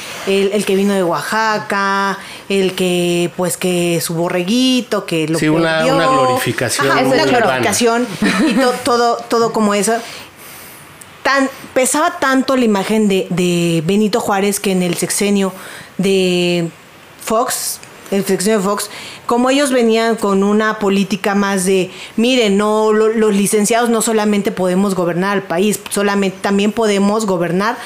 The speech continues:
Speaker 1: los empresarios y miren qué bien lo hacemos, vean,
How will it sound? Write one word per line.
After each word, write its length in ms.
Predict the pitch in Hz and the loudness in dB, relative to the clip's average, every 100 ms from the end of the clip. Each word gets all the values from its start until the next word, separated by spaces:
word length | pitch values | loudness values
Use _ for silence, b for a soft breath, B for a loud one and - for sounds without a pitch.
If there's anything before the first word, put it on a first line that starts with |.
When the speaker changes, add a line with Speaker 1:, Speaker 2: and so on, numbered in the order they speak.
| B B B - | B B B -4
Speaker 1:
los 260 | 208 196 196 | -2 0 0
empresarios 800 | 185 190 190 - 233 254 285 233 | -2 0 -2 0 0 2 0 2
y 60 | |
miren 300 | 190 208 226 | 2 2 0
qué 160 | 220 208 | 0 0
bien 240 | 208 214 | 2 2
lo 100 | 202 | 0
hacemos, 520 | 156 - 196 175 151 | 0 0 0 0 -2
vean, 320 | 180 196 185 | -2 0 -2